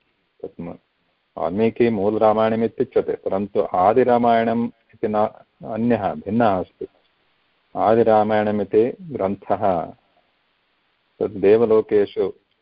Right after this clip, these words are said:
देवलोके ब्रह्मलोके एव विद्यते, तस्मिन् बहवः श्लोकाः सन्ति।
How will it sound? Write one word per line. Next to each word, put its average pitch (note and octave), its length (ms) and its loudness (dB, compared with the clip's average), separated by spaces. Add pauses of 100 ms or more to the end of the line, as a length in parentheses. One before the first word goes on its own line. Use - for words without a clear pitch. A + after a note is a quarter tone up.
देवलोके G2+ 640 0
ब्रह्मलोके G2 580 -4
एव G2 220 0
विद्यते, F#2 520 -2 (1160)
तस्मिन् C3 640 0 (640)
बहवः A2+ 340 4
श्लोकाः G#2+ 560 0
सन्ति। F2 360 -12